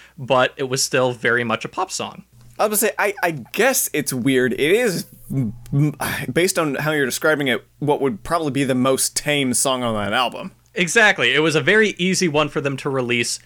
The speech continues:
Speaker 1: make some money off of it, and sort of ease people into the waters.
Speaker 2: Sure, okay, sure.
Speaker 1: Uh, the other two songs that he had high hopes for were Heroes and Villains,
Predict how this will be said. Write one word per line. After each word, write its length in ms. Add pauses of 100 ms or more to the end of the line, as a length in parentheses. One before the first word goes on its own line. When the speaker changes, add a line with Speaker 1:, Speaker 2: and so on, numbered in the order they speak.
(140)
Speaker 1:
make 200
some 220
money 240
off 240
of 120
it, 220 (100)
and 260
sort 160
of 160
ease 220
people 300
into 280
the 100
waters. 640
Speaker 2:
Sure, 340
okay, 260 (180)
sure. 240 (200)
Speaker 1:
Uh, 180
the 160
other 160
two 200
songs 360
that 140
he 220
had 240
high 240
hopes 280
for 420 (300)
were 500
Heroes 420
and 100
Villains, 540